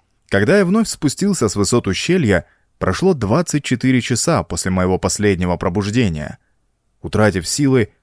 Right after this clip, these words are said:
я нуждался в отдыхе и еде. И я нашел для себя весьма удобное место под тремя высокими деревьями в большой скалистой котловине, сухой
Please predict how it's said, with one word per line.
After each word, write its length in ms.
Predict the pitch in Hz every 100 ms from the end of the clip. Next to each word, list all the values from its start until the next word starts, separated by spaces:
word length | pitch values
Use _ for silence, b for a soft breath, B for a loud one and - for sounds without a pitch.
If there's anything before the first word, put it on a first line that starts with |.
| _
я 200 | - 92
нуждался 520 | 139 123 113 160 143 123
в 80 |
отдыхе 420 | 110 107 104 - 107
и 120 | 107
еде. 540 | 104 113 107 82 62 - _ _ _ _ _ _ _ _
И 100 | -
я 160 | - 202
нашел 360 | 226 - 254 214
для 120 | 190
себя 260 | - 180
весьма 340 | 160 135 175 190
удобное 480 | 180 202 180 185 180
место 460 | 101 82 - 71 _ _ _ _
под 160 | - 80
тремя 320 | 92 98 131
высокими 460 | 117 - 107 101 95
деревьями 640 | 85 95 160 143 131 120 b b b -
в 100 | 82
большой 360 | 95 87 143
скалистой 540 | 156 - 101 95 - 101
котловине, 720 | 104 127 135 147 92 73 - _
сухой 600 | - 92 80 92 110 110